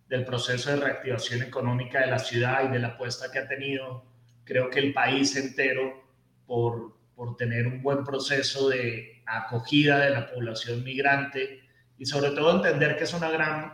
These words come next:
oportunidad de desarrollo económico la que estos procesos de migración representan para las economías locales. Así lo ha entendido,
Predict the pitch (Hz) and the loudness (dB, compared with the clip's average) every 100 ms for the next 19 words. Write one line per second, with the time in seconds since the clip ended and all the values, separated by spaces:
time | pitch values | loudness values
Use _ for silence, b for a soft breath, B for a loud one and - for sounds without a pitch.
0 | - 156 - 135 123 123 117 113 113 127 | -8 -8 -4 -6 -4 -2 0 0 2 2
1 | 139 135 120 117 120 117 131 - 117 117 | 2 0 -2 -2 -2 0 -4 -4 -6 -4
2 | 120 120 - 123 123 - _ _ _ _ | -4 -6 -4 -4 -6 -12 _ _ _ _
3 | - 120 117 - 120 117 135 127 131 120 | -8 -2 -2 -2 -6 -4 -8 -10 -6 -6
4 | 123 117 135 127 127 123 117 104 - 113 | -4 -6 -6 -8 -6 -6 -4 -4 -6 -6
5 | 110 113 113 - _ - 139 - 123 - | -6 -8 -12 -14 _ -6 -6 -2 -2 -2
6 | 120 117 117 113 135 120 120 107 - 101 | -2 -2 -2 -2 -2 0 -2 -2 -6 -10
7 | 117 110 110 113 120 120 170 175 175 135 | -12 -10 -8 -6 -4 0 4 4 4 0
8 | - 123 127 123 123 123 127 127 127 127 | -6 -6 -8 -8 -6 -6 -6 0 0 -2